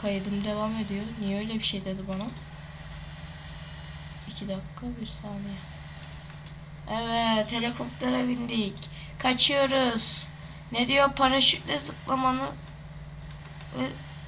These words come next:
ne? Paraşüte dokun ve zıplayın. Ben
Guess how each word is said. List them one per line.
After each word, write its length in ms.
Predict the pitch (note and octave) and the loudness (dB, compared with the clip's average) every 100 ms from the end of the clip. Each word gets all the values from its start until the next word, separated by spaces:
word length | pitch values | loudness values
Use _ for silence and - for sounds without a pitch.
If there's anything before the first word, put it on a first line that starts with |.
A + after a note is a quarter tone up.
| A3+ | 2
ne? 120 | D4+ | 4
Paraşüte 600 | E4 D4 B3+ B3 - C#4 | 6 6 8 6 2 2
dokun 300 | C#4+ C#4 C#4 | 2 2 2
ve 240 | C#4+ C4+ - - - - - A3 | 2 2 -2 -8 -12 -12 -8 -6
zıplayın. 480 | - A#2+ A2+ F#3+ F#2+ - - - - - - - - - - - - | -4 0 0 0 -4 -10 -12 -12 -12 -12 -10 -12 -12 -14 -14 -12 -10
Ben 80 | F#3+ | -4